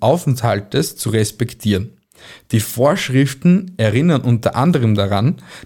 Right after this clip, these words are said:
dass auf der Straße weder Alkohol konsumiert werden darf, noch betrunkenes Torkeln oder Tanzen.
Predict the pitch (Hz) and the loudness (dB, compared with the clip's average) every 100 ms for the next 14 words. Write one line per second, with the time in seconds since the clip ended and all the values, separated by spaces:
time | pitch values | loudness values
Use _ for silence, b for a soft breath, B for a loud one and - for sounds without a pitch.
0 | - 139 185 175 - 107 - - 101 107 | -2 0 2 0 0 -2 -2 -4 0 0
1 | 151 143 117 110 160 185 - 135 - 113 | 0 -2 0 2 2 2 -2 -4 -4 0
2 | 131 131 - _ - 104 92 101 95 98 | 0 0 -6 _ -4 -4 0 0 0 0
3 | 95 - - 95 92 87 95 92 135 - | -4 -8 -4 -2 -2 -4 -2 -2 -2 -6
4 | B B B B 139 175 - 147 120 170 | B B B B 2 2 0 -2 0 0
5 | 208 156 135 123 - 113 131 - 139 123 | 0 0 0 0 -2 0 0 -2 -2 0
6 | 120 123 117 104 - - | 0 0 -2 -4 -6 -14